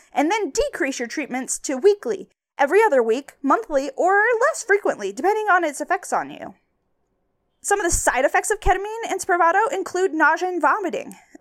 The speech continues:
In our office, we make sure we give you nausea medication before you're given these medications. And also to help with this, you should avoid eating or drinking for six hours before your treatment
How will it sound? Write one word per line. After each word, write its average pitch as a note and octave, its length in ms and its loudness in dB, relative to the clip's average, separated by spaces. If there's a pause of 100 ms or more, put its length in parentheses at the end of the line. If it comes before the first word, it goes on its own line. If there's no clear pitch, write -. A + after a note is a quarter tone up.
(200)
In F4 140 -2
our G#4 180 4
office, C#4 320 2
we D4 120 -4
make E4+ 180 -4
sure D4 160 -6
we D#4 100 -4
give C4+ 220 -10
you A#3+ 80 -6
nausea C4+ 320 0
medication G3 520 -10
before A3 260 -6
you're G#3+ 140 -6
given G#3 280 -8
these F#3+ 220 -14
medications. - 800 -12 (500)
And - 120 0
also G#4+ 220 2
to E4 80 2
help - 240 0
with F#4+ 120 -2
this, A#4 260 -2
you F4+ 100 2
should G#4+ 180 0
avoid D#4 460 0
eating C4+ 380 -4
or C4 120 2
drinking D4+ 360 -6
for C#4 100 -6
six - 300 -4
hours C4+ 260 2
before B3 260 0
your C4+ 120 -2
treatment E4+ 400 -8